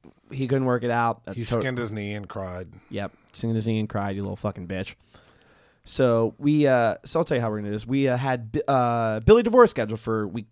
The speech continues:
Speaker 1: uh, fourteen.
Speaker 2: Yep.
Speaker 1: So I told Anthony, I'm like, "Dude, we're not roasting Deshaun this week." I don't think that's fair to Anthony to be like, "We're not roasting the Browns, and, or we are roasting the Browns, but we're not roasting Deshaun.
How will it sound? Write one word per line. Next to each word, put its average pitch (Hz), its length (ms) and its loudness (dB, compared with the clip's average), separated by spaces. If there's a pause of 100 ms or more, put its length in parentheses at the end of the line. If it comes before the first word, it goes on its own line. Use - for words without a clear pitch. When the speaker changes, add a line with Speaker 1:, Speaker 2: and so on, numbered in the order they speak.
(120)
Speaker 1:
uh, 110 240 0
fourteen. 123 520 -4 (320)
Speaker 2:
Yep. 92 160 -10 (120)
Speaker 1:
So - 140 -2
I 127 60 2
told 135 460 0
Anthony, 165 280 -2
I'm 120 100 -2
like, 117 200 -2
"Dude, 139 280 0 (440)
we're 113 100 -6
not 120 240 -2
roasting 175 260 -2
Deshaun 131 380 0
this 110 160 -4
week." 113 260 -2
I 123 40 -2
don't 143 100 0
think 156 120 -4
that's 127 220 -6
fair 123 420 0
to 131 140 -4
Anthony 120 400 -4
to 131 120 -8
be 117 120 -4
like, 107 240 -6 (380)
"We're 131 100 -2
not 143 200 2
roasting 143 280 4
the 131 60 -2
Browns, 87 580 -6 (920)
and, 113 360 -6
or 165 160 8
we 196 120 10
are 233 140 10
roasting 135 220 0
the 104 60 -6
Browns, 98 420 -8
but 123 120 -8
we're 127 100 -4
not 151 140 0
roasting 131 280 -4
Deshaun. 101 520 -6